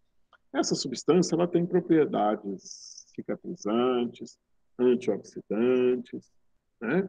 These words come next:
Ah, mas também a lantoína pode ser também encontrada aqui, olha, na beterraba, é, no germe de trigo, né? No tabaco, no fumo,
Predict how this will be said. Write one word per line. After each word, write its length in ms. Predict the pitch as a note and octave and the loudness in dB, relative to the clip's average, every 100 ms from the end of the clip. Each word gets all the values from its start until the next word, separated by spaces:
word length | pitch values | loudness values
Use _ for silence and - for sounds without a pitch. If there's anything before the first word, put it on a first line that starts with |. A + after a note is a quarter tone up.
| F#3+ _ _ _ - | -6 _ _ _ -6
Ah, 340 | A#2+ B2 A#2+ | 0 2 2
mas 260 | A#2 D3+ D#3 | 2 0 2
também 500 | - F3+ C3 C#3 E3+ | 2 6 8 8 8
a 80 | E3+ | 6
lantoína 520 | D3 C#3+ D3 C3 D3+ | 6 6 6 6 4
pode 280 | D#3 F3 F3 | 2 0 0
ser 280 | - D3+ D3+ | -2 0 0
também 320 | D3+ C3 C#3+ | 0 0 0
encontrada 800 | D#3 F3 D#3+ A#2+ A#2 B2+ D#3+ D3+ | -2 -2 -2 -4 -2 0 0 -2
aqui, 180 | - | -4
olha, 180 | F#2+ F#2+ - _ _ | -10 -10 -12 _ _
na 100 | A#2+ | -8
beterraba, 1000 | A2+ G#2+ - A#2+ B2+ C3+ C3+ C3 C3+ C#3 _ _ _ _ _ _ _ _ - | -6 -6 -6 -8 -4 0 0 -2 -4 -6 _ _ _ _ _ _ _ _ -6
é, 160 | G#2+ | -4
no 200 | F#2 C#3 | 0 0
germe 300 | G#2+ G#2+ G#2 | 2 2 0
de 120 | A2 | -6
trigo, 600 | C3+ C3+ C3+ C3+ C#3 C#3 - _ _ _ | -8 -2 2 2 0 -8 -16 _ _ _
né? 180 | G#2+ D3 | -10 -6
No 180 | D#3+ D3 | -6 -8
tabaco, 680 | - - C3+ C3 B2+ - C3+ | -4 -2 0 0 -2 -6 -10
no 100 | B2+ - | -12 -4
fumo, 440 | - D#3 D#3 D#3+ | 2 4 4 0